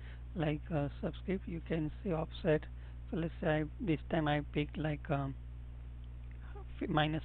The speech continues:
fifty percent. Okay, and click OK, and now can, you can see it is going way down. Okay, so you can adjust that one as well.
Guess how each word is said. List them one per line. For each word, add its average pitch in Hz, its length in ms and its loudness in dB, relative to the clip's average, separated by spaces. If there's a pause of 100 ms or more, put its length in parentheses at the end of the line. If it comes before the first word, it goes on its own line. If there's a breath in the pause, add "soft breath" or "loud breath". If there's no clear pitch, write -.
fifty 196 520 0
percent. 202 400 0 (1900)
Okay, - 160 -8 (160)
and 143 180 -2
click 160 220 -2
OK, 170 320 0 (340)
and 151 100 2
now 156 200 0
can, 160 160 0
you 151 100 2
can 151 300 0
see 226 260 2
it 151 40 -2
is 160 140 -2
going 147 380 2 (140)
way 156 120 2
down. 135 280 0 (520 loud breath)
Okay, 220 180 4
so - 40 0
you 190 140 4
can 190 200 4
adjust 156 380 4
that 156 240 6
one 165 120 2
as 151 140 4
well. 180 180 2